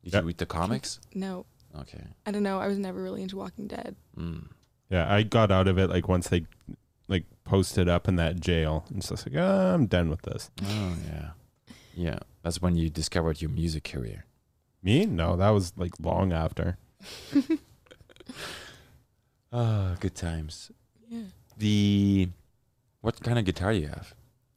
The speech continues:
Speaker 3: Um, I have an Epiphone Les Paul.
Speaker 1: Mm.
Speaker 2: Ooh.
Speaker 1: Look
Speaker 3: Yeah.
Speaker 1: that up. It doesn't say anything to me. But Lucas was like, "Mm, mm."
Speaker 3: Yeah,
Speaker 2: Oh,
Speaker 3: I
Speaker 2: it's
Speaker 1: He approves.
Speaker 2: I
Speaker 3: I
Speaker 2: love
Speaker 3: l-
Speaker 2: the,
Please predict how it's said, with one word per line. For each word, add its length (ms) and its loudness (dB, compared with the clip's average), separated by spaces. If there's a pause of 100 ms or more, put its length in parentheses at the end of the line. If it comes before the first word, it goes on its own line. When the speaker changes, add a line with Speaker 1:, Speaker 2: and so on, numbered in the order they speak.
(160)
Speaker 3:
Um, 460 2
I 160 2
have 840 -2 (480)
an 480 -2
Epiphone 640 -6
Les 240 -12
Paul. 560 -12 (200)
Speaker 1:
Mm. 140 -4
Speaker 2:
Ooh. 720 2 (120)
Speaker 1:
Look 120 -8
Speaker 3:
Yeah. 60 -8
Speaker 1:
that 180 2
up. 280 -2 (600)
It 100 0
doesn't 220 -2
say 180 -2
anything 320 -4
to 140 -10
me. 280 -12
But 120 -6
Lucas 340 0
was 120 -12
like, 120 -10
"Mm, 400 -14
mm." 240 0
Speaker 3:
Yeah, 380 4
Speaker 2:
Oh, 40 4
Speaker 3:
I 180 6
Speaker 2:
it's 100 -4
Speaker 1:
He 80 0
approves. 640 -2
Speaker 2:
I 80 4
Speaker 3:
I 60 6
Speaker 2:
love 240 4
Speaker 3:
l- 40 -4
Speaker 2:
the, 120 2